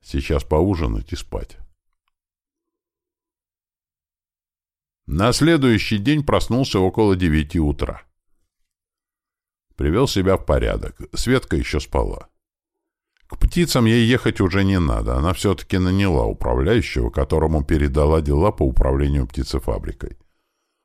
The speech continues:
Ей теперь оставалось только ездить туда периодически, направлять его в нужное русло и подсказывать, что и как –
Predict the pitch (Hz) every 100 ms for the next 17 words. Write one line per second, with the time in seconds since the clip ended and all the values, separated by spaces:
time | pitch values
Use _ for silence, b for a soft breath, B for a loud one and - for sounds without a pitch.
0 | _ _ _ _ _ _ 67 82 104 107
1 | 87 101 - 87 - 101 98 90 80 87
2 | 73 92 92 82 73 73 92 92 117 90
3 | 69 65 57 - - - - 62 87 76
4 | 92 101 95 90 92 90 95 82 78 87
5 | 85 104 - - - b b b b 73
6 | 82 82 - 107 87 80 73 - 90 82
7 | - - -